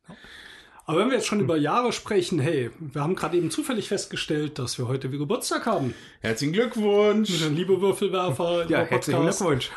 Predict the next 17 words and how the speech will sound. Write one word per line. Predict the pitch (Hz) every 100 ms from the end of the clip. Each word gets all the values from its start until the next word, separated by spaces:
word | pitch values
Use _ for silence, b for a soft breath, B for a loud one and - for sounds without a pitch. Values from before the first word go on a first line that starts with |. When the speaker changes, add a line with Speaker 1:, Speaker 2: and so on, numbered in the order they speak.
| -
Speaker 1:
Achtundvierzigste | 285 - 269 - 269 285 269 - 240
Folge, | 247 254 190 151
achtundvierzig | 160 - 202 208 208 202
durch | - 135 -
zwölf, | - 175 269 311 -
da | 151
musste | 190 - 175
ich |
kurz | - 208 180
überlegen, | 202 220 269 247
aber | 143
das | 147 -
kommt | 208 -
genau | 180 151 175
auf | 202
vier | - 233
Jahre. | 226 247 233 135